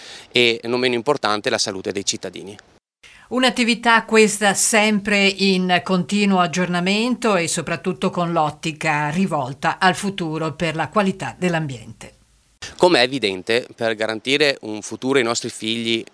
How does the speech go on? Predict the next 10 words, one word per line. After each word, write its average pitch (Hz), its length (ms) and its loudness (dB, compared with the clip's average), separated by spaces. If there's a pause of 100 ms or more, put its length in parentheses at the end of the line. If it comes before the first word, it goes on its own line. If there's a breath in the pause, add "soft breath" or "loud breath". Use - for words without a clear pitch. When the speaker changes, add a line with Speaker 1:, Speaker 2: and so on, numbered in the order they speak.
Speaker 1:
e 104 400 -2
un 104 320 -4
ambiente 107 520 -2
sano 104 500 0
in 101 140 -10
cui 117 180 -6
vivere, 98 480 -10 (300 loud breath)
abbiamo 135 400 0
la 107 100 -2
necessità 120 600 -2